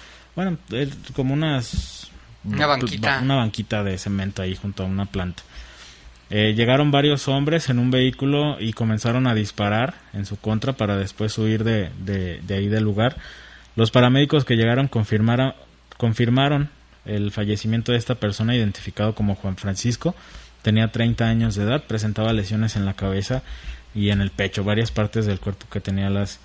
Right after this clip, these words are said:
Speaker 1: las lesiones. Eh, pues ahí se estuvo haciendo la investigación, Jaime, por parte de,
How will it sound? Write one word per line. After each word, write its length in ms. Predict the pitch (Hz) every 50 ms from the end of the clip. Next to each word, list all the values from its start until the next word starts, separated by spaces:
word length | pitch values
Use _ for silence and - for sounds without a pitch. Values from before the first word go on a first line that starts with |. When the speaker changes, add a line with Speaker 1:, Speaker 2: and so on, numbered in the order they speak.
| - - - - - - - - -
Speaker 1:
las 220 | - 101 107 107
lesiones. 640 | 104 107 107 - 123 120 120 117 110 - - - - -
Eh, 240 | 107 110 110 107 104 -
pues 180 | 117 120 -
ahí 200 | 127 127 143 151
se 100 | 143 151
estuvo 240 | 151 - - 151 151
haciendo 260 | 139 139 139 143 147
la 80 | 147 139
investigación, 680 | 123 113 110 107 - 120 117 117 113 - 147 151 156
Jaime, 260 | 143 - 165 170 170 143
por 160 | 127 123 110
parte 340 | - 123 117 - 131 139 131
de, 280 | 123 113 107 98 -